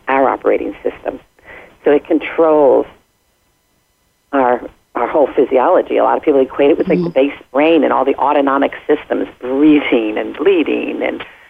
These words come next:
Speaker 1: you know, your heart rate. You, you don't tell yourself to have those things happen. They just happen. But yet,
Speaker 2: Right.
Speaker 1: when you use hypnosis, you can actually go to a place to help control those. And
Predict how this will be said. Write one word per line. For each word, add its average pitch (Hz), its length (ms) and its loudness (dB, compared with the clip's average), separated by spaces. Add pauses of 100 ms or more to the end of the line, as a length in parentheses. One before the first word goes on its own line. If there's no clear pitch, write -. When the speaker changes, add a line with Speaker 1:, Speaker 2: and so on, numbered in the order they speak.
(260)
Speaker 1:
you 156 100 0
know, 127 240 0 (140)
your 156 100 2
heart 185 320 -2
rate. 123 320 2 (460)
You, 175 220 -6
you 175 120 -4
don't 202 180 0 (100)
tell 185 280 0
yourself 117 440 -4
to - 80 -18
have 110 180 -4
those 107 160 -2
things - 180 -10
happen. 131 380 -4 (100)
They 262 140 2
just 175 240 0
happen. - 480 -10 (840)
But - 140 0
yet, 185 220 0
Speaker 2:
Right. 180 140 0
Speaker 1:
when 175 120 2
you 165 120 2
use 240 280 0
hypnosis, 185 580 0
you 175 120 -2
can 165 220 -8
actually 156 520 -2
go 131 220 2
to 131 120 -2
a 120 40 2
place 123 300 -2
to - 60 -18
help - 200 -6
control 110 400 -2
those. - 220 -6 (100)
And 120 160 -8